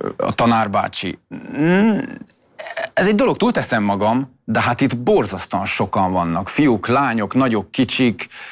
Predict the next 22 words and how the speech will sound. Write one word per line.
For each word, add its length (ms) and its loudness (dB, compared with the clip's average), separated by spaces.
szülők, 520 2
gyerekek, 640 0
akik 560 -2
komoly 380 4
traumákat 640 0
élnek 360 2
meg, 160 2
és 140 0
ma-, 160 2
és 180 0
m-, 220 2
nekem 280 2
az 120 2
volt 140 2
az 100 2
egyetlen, 280 2
hogy 100 4
nem 120 4
műk-, 280 2
nem 160 2
működhessen 800 2
ilyesmi. 640 2